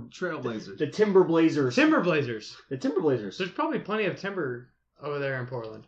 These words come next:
Speaker 2: There's a clothing, a startup clothing company out there right now called the, the Timberblazers. I swear there is.
Speaker 3: It,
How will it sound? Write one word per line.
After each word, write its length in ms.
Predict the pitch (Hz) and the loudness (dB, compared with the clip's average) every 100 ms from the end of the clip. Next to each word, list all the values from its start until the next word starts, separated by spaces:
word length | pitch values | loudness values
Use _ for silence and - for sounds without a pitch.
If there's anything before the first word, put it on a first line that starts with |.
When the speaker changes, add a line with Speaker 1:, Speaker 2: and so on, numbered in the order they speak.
| - | -2
Speaker 2:
There's 280 | 139 202 196 | 2 2 0
a 40 | |
clothing, 560 | - 147 139 127 110 117 | 0 0 2 0 -2 -8
a 40 | |
startup 400 | 123 - 143 135 | -8 -2 0 0
clothing 240 | - 127 117 | -2 -4 -4
company 260 | 117 98 | -6 -8
out 200 | 104 98 | -8 -10
there 180 | 101 95 | -10 -10
right 160 | 95 98 | -8 -8
now 220 | 95 85 | -10 -12
called 260 | - 104 92 | -12 -12 -12
the, 80 | 90 _ 107 | -16 _ -18
the 80 | 90 | -14
Timberblazers. 720 | 120 104 90 87 82 80 92 | -12 -12 -12 -14 -16 -20 -18
I 60 | |
swear 340 | 90 - 104 95 | -18 -16 -12 -12
there 160 | 82 | -12
is. 280 | 80 78 - _ _ _ _ | -16 -20 -20 _ _ _ _
Speaker 3:
It, 180 | 131 | -16